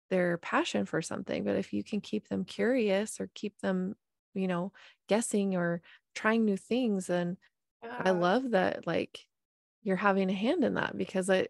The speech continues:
Speaker 1: you know, as a fellow teacher, it's just like, that's so important. That curiosity is everything.
Speaker 2: Yeah. Yeah, that's, I mean, no, I,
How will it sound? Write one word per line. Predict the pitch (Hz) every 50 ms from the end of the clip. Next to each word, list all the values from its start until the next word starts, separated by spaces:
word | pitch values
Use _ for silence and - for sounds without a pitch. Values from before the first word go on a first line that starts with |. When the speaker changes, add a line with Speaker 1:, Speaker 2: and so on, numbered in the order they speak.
| _ _ -
Speaker 1:
you | 185 180 175
know, | 165 165 185 -
as | - 202 277 294
a | 269 247
fellow | - 226 208 214 202 190
teacher, | - - 190 185 - 220 240
it's | 254 254 247 - -
just | - 220 - -
like, | 226 208 202 -
that's | 220 220 226 - - -
so | - 220 240 226
important. | 196 208 - - 226 240 - - 180 196 -
That | 202 208 -
curiosity | - - - 220 220 214 208 196 196 208 208 - - 190 180 - 196
is | - 165 185 185 - - - _ _ _ _ _ _ _ _ _ _ _ _ _ _ _ _ -
everything. | - 185 208 220 214 185 147 160 - - - - - - 202 180 _ _ _ _ _ _ _ -
Speaker 2:
Yeah. | 196 208 208 214 220 214 214 214 214 208 208 208 208 202 202 202 190 185 185 190 214 240 - _ _ _ _ _ _ _ _ _ _
Yeah, | 247 254 311 320 302
that's, | 285 285 294 294 294 - - - _ _ _ _ _ _ _
I | 240 254 277
mean, | 294 294 294 277 - - - _ _ _ -
no, | - 226 247 262 302 330 330 330 294 269 - - - _ _ _ _ _ _ _ _ -
I, | 240 269 277 269 254 -